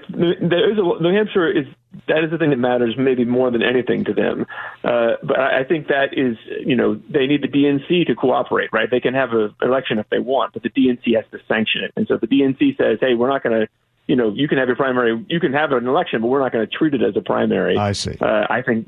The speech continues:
Speaker 1: they could tell them no. I mean, D C, for instance, tried, well, we have a lot less power than New Hampshire. We tried to put ours first in the calendar, and the D N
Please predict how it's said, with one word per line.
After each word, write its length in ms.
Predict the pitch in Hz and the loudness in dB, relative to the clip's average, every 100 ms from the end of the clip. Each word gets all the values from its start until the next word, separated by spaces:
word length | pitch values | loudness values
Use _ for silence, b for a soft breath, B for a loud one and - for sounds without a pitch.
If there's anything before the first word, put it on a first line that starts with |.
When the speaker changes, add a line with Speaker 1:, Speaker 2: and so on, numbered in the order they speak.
| 220 | -2
Speaker 1:
they 140 | 123 | -2
could 160 | 107 101 | 0 0
tell 160 | 120 | 0
them 140 | 104 104 | 0 0
no. 240 | 101 - | 0 0
I 20 | |
mean, 160 | 131 156 | 0 0
D 240 | 170 190 185 | 2 0 2
C, 140 | 202 | 0
for 140 | 147 120 | 2 0
instance, 300 | 107 113 - - | 2 -2 -2 -2
tried, 380 | 127 117 113 104 | 0 2 0 -2
well, 220 | - 117 113 | -2 0 2
we 80 | |
have 100 | 127 | 2
a 40 | 107 | 2
lot 100 | 117 | 0
less 120 | - | -2
power 200 | - 104 | -2 0
than 120 | 101 98 | 0 0
New 100 | 104 | 0
Hampshire. 380 | 113 - 101 b b b | -2 -2 -4 b b b
We 100 | 160 | -2
tried 200 | 151 160 | 0 2
to 80 | 131 | 0
put 160 | - 131 | 0 0
ours 280 | 123 131 127 - | 2 0 -2 -4
first 240 | 127 110 | -4 -2
in 40 | 117 | -6
the 80 | 107 | -4
calendar, 460 | 110 107 101 104 | -2 0 2 2
and 100 | 98 | 2
the 40 | 104 | 0
D 180 | 117 | 2
N 100 | 107 | 0